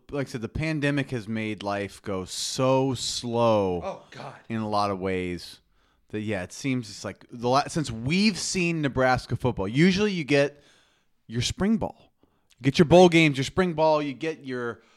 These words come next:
Speaker 1: your summer, you know, fall camp, like, you get to see more from,
Speaker 2: Right.
Speaker 1: like, we've really been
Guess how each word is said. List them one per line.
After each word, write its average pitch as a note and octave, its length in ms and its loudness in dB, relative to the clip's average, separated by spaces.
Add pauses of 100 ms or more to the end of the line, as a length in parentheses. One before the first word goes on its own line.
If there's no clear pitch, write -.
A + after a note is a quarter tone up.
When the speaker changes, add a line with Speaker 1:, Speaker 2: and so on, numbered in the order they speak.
(180)
Speaker 1:
your G#2+ 180 -10
summer, D#3 680 0
you C3 120 2
know, A2 380 2 (100)
fall D3 220 6
camp, C#3+ 460 0
like, A#2+ 280 2
you A#2 40 -20
get A#2+ 140 -2
to B2 60 -8
see F3+ 360 -2
more A#2+ 260 4
from, A2+ 140 -4
Speaker 2:
Right. G2 120 4
Speaker 1:
like, A#2 160 -2 (280)
we've B2+ 360 -4
really B3+ 360 6
been C3+ 460 2